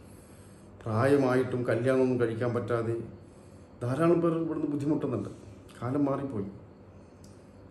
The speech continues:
ഇന്ന് വളരെ സങ്കീർണമാണ്. അപ്പം അത്രയും നമ്മൾ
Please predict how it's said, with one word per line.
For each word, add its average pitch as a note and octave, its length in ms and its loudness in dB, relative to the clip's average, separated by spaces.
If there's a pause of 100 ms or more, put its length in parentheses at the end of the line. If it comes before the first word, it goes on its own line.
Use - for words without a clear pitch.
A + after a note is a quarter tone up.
ഇന്ന് B2 160 0
വളരെ C3+ 320 0
സങ്കീർണമാണ്. C3 720 -2 (140)
അപ്പം A#2+ 180 -4
അത്രയും D#3+ 460 2
നമ്മൾ C#3+ 220 4